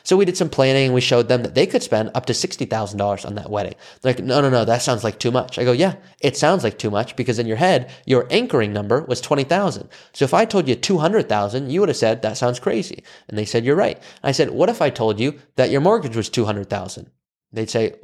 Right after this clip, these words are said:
"Well, I'd be really happy 'cause it's three hundred fifty thousand right now." I said, "Exactly. It, it's just, what price are we looking at? It, it depends. What are your assets?" If you had a million fewer dollars, I'd say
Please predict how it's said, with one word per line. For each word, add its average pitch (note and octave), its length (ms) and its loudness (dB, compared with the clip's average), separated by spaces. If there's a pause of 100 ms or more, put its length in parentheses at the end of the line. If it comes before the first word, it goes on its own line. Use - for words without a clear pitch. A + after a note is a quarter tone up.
"Well, A2+ 160 -2
I'd A2+ 100 0
be A#2 60 -2
really A#2+ 160 4
happy B2+ 260 0
'cause G#2 140 -10
it's G#2 160 -8
three E3+ 140 2
hundred A#2+ 220 2
fifty A#2 260 -2
thousand G#2+ 340 0
right G#2 140 -8
now." G#2+ 160 -10 (260)
I B2+ 100 0
said, B2+ 240 2
"Exactly. C#3 440 0
It, C#3 120 0
it's D3 200 -2
just, D#3 180 -6 (200)
what - 340 0
price E3 320 0
are D3 40 0
we C3 140 0
looking C#3 320 -2
at? - 140 -14
It, C#3 180 -2
it D3+ 80 -2
depends. F3 420 -2
What C#3+ 220 0
are F3+ 60 2
your E3 100 0
assets?" F#3+ 420 -4 (240)
If C3+ 100 -12
you G#3+ 40 0
had G3 120 2
a C#3 60 -2
million E3 280 2
fewer D#3 200 0
dollars, C3+ 520 2
I'd D#3 160 -2
say D3+ 240 0